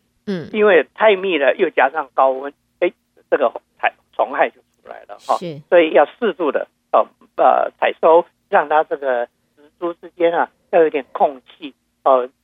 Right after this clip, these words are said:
Speaker 2: 让这个害虫没有可以躲的地方，哦，这个，这很重要。但是对爱吃菜的人来讲，这是好消息，因为它长得快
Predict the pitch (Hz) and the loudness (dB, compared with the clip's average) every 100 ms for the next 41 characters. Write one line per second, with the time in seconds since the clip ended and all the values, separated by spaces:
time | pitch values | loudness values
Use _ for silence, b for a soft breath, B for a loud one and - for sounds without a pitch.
0 | _ 190 170 139 170 151 139 196 170 147 | _ 2 2 0 -4 -4 -2 0 0 -2
1 | - _ _ 220 226 - 160 - 160 104 | -20 _ _ 2 2 2 -2 -4 -6 -8
2 | - - 151 127 127 120 135 123 - 131 | -8 -16 _ -6 -2 0 2 0 0 -4
3 | 123 123 _ _ - 131 120 - 131 135 | -6 -12 _ _ 0 0 -2 -6 -2 -2
4 | - _ - 196 170 185 233 180 - - | -2 _ 2 2 2 2 4 4 2 0
5 | 156 - 156 202 135 131 120 120 139 135 | 0 -2 -2 2 2 0 -4 -2 -2 -2
6 | 117 135 135 - 113 - 127 _ _ _ | -4 -8 -10 -10 -10 -8 -10 _ _ _
7 | _ _ 170 147 151 120 - 127 - 127 | _ _ -4 0 2 0 -4 -8 -6 -6